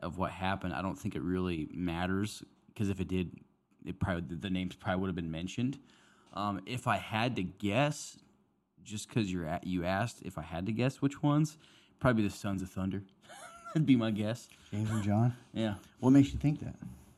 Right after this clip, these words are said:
Speaker 1: Um, I think that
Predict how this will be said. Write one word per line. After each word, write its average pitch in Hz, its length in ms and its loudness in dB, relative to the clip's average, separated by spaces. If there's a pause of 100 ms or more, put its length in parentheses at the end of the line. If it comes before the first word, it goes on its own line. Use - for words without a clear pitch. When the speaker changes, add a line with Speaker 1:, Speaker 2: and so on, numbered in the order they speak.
Speaker 1:
Um, 196 420 4 (2250)
I 139 80 4
think 180 300 4
that 131 460 4